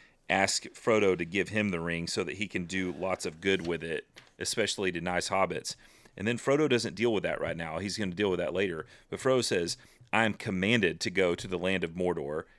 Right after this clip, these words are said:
and therefore I shall go. If there is only one way, then I must take it.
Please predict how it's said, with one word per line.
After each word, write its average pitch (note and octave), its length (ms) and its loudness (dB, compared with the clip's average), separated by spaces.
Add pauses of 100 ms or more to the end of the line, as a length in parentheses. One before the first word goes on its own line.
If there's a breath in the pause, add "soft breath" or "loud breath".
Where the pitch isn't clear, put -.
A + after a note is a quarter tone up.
and F#2 140 -2
therefore G#2+ 460 4
I F#2 120 4
shall F2 240 2
go. E2 400 -2 (460 loud breath)
If - 120 -6
there G#2+ 140 2
is G2 100 0
only A2 180 2
one G#2+ 260 0
way, E2 200 -2
then F2+ 140 -4
I F#2 100 0
must F#2 240 -4
take F#2 200 -2
it. A#1+ 220 -8